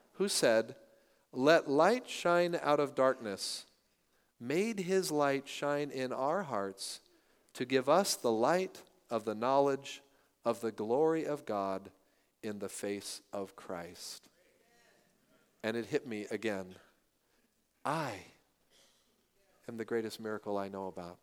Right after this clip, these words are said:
<laughs> Because the Creator God spoke life into me, like he spoke light into this universe.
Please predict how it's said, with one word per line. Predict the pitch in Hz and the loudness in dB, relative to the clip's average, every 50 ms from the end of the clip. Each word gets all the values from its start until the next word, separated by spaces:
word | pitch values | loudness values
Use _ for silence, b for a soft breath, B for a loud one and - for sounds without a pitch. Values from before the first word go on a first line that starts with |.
| - B | -14 B
<laughs> | B 480 B B B B B B B B B b b b b b b b b b b b b b b b b b b b b b b b _ _ _ _ _ _ _ _ - | B -6 B B B B B B B B B b b b b b b b b b b b b b b b b b b b b b b b _ _ _ _ _ _ _ _ -6
Because | 135 127 - 147 135 131 120 113 - - - - 135 | -6 -4 0 0 0 0 0 -2 -6 -8 -8 -6 -6
the | 131 | -6
Creator | 127 - - 143 143 143 143 151 160 170 170 170 165 - - | -6 -4 -6 -4 -2 0 0 0 2 0 0 -2 -4 -6 -4
God | 156 170 170 131 104 101 107 - - _ _ _ _ _ _ _ _ _ _ _ _ _ _ _ _ _ _ _ _ _ _ _ _ _ _ _ _ _ _ _ _ _ | -2 -2 -2 -2 -4 -6 -8 -12 -18 _ _ _ _ _ _ _ _ _ _ _ _ _ _ _ _ _ _ _ _ _ _ _ _ _ _ _ _ _ _ _ _ _
spoke | - - - - - - - 147 147 139 139 - - - _ _ _ _ _ _ - | -8 -6 -6 -6 -4 0 0 2 2 2 0 -6 -18 -20 _ _ _ _ _ _ -6
life | 131 120 120 127 139 147 147 139 117 101 - - - - - _ _ _ _ _ _ _ - | -4 -2 0 0 0 0 0 -2 -4 -6 -10 -14 -16 -16 -18 _ _ _ _ _ _ _ -4
into | 131 131 131 - - 135 127 | -4 -4 -4 -6 -8 -8 -8
me, | 120 120 135 156 165 123 98 87 - _ _ _ _ _ _ _ _ _ _ _ _ _ _ _ _ _ _ _ B B B B B B B B | -8 -6 -6 -6 -6 -8 -10 -14 -20 _ _ _ _ _ _ _ _ _ _ _ _ _ _ _ _ _ _ _ B B B B B B B B
like | - 131 139 135 - | 2 4 4 4 2
he | - 156 147 | 0 -4 -4
spoke | 143 - - - - - 147 139 135 - - - - - | -2 -2 -4 -4 2 4 4 4 4 2 -4 -16 -8 -2
light | 123 120 127 135 151 160 139 120 113 - - - b b b b b - | 0 2 4 4 4 4 2 0 -4 -10 -14 -16 b b b b b -4
into | 151 135 131 - 127 120 | -4 -4 -4 -2 -6 -4
this | 110 117 110 - - | -4 -4 -6 -6 -6
universe. | 123 127 131 127 117 98 98 92 82 - - - - - - | -8 -6 -6 -6 -6 -6 -6 -8 -6 -6 -6 -6 -6 -6 -8